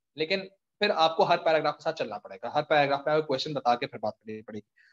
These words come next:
मैंने क्योंकि तीन questions पहले लिख दिए हैं, मैं तीनों के तीनों questions, तो अब मैं directly आ जाऊंगा पहले question की तरफ, जो पहला question जो होगा, that is who we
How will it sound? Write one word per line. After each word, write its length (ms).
मैंने 140
क्योंकि 200
तीन 160
questions 320
पहले 180
लिख 200
दिए 200
हैं, 80
मैं 140
तीनों 200
के 80
तीनों 240
questions, 400
तो 60
अब 360
मैं 160
directly 300
आ 100
जाऊंगा 200
पहले 360
question 360
की 100
तरफ, 200
जो 120
पहला 360
question 320
जो 160
होगा, 280
that 180
is 80
who 280
we 120